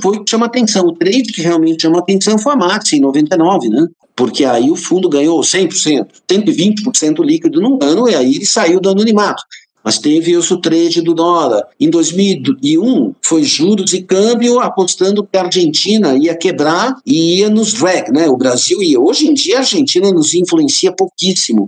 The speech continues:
mas em dois mil e um ela influenciava muito. Em dois mil e dois, foi compra de câmbio e tomar juro por acreditar que o Lula ia ganhar a eleição, quando em março, abril de dois mil e dois, ninguém acreditava. Ah, em dois mil e sete, foi comprar a inflação de dez anos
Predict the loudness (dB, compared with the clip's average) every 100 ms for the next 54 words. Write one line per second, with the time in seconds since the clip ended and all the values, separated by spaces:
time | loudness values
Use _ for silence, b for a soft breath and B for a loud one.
0 | b -6 -4 0 0 0 0 -2 0 2
1 | 2 0 0 -4 -2 -2 0 0 0 0
2 | 0 2 0 -4 _ -2 0 0 0 0
3 | 0 0 0 0 0 -2 -2 -2 0 -2
4 | -4 -4 0 0 0 0 -2 -2 0 0
5 | 0 0 0 0 -2 -4 _ -2 0 0
6 | -2 -4 -4 -2 -2 -2 0 0 0 0
7 | 2 0 0 0 2 2 0 0 0 2
8 | 0 -4 _ _ -2 0 2 2 2 2
9 | 0 -2 -2 -2 0 0 0 0 0 0
10 | -2 0 -2 0 0 0 -2 -4 -4 -2
11 | -2 -2 -6 -12 -6 -2 -2 0 -2 -2
12 | -2 -2 -2 -2 -4 -4 -4 -2 0 0
13 | 0 0 0 -2 0 0 0 0 0 0
14 | 0 0 0 0 -2